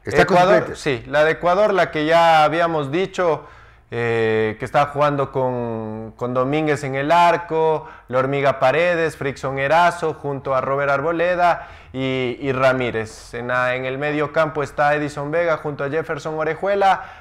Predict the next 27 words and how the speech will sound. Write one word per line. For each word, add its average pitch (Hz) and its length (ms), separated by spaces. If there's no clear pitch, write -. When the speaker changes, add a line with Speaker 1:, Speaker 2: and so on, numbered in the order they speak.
Speaker 2:
más 143 200
adelante 147 340
está 147 220
Renato 151 420
Ibarra, 160 420
por 143 120
el 139 80
otro 143 200
costado 147 280
Ayrton 147 320
Preciado, 170 420
arriba 139 400
Miller 147 320
Bolaños 160 420
y 127 40
Ener, 123 240
y 120 180
Ener 127 300
Valencia. 113 420
Esa 123 140
es 120 40
la 123 60
alineación 127 580
de 156 260
Hernán 170 400
Darío 170 300
Gómez, 180 420